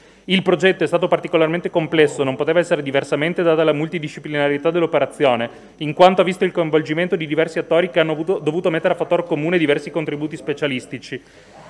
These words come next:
In siel, con il compito di effettuare il contratto di noleggio dei tablet e delle sim e della loro configurazione al fine di poter essere connessi alla rete internet. La Protezione Civile, che ha bandito la gara per la fornitura della parrucchiera sanitaria, compresa la configurazione dei tablet.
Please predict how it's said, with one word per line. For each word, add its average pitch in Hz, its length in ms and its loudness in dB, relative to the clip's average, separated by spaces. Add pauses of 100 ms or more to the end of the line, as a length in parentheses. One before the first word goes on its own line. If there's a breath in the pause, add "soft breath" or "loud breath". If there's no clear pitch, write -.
(160)
In 185 220 0
siel, 202 440 4
con 170 160 2
il 151 80 -4
compito 180 340 0
di 160 100 0
effettuare 165 380 4
il 175 60 0
contratto 160 400 0
di 151 140 -2
noleggio 151 320 0
dei 139 180 0
tablet 160 460 2
e 151 40 2
delle 139 200 4
sim 175 320 -4
e 180 40 0
della 143 160 4
loro 147 200 2
configurazione 143 640 -2
al 156 80 -4
fine 156 180 -4
di 147 100 -4
poter 147 240 0
essere 147 220 -4
connessi 151 360 -2
alla 143 100 4
rete 143 240 -2
internet. 123 640 -4 (580 loud breath)
La 160 140 8
Protezione 165 480 2
Civile, 190 500 0
che 190 120 2
ha 160 60 4
bandito 160 340 0
la 156 80 4
gara 160 220 6
per 175 120 0
la 151 80 2
fornitura 160 380 0
della 160 160 4
parrucchiera 151 500 0
sanitaria, 151 540 2
compresa 147 340 0
la 160 80 2
configurazione 147 600 0
dei 135 160 -2
tablet. 120 640 4